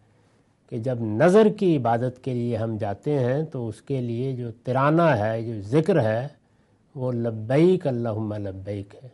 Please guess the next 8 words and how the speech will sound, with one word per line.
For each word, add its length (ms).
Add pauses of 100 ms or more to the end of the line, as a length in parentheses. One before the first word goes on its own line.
یعنی 280
ہم 220
حاضر 540
ہیں 80
پروردگار، 840 (600)
ہم 180
حاضر 320
ہیں۔ 460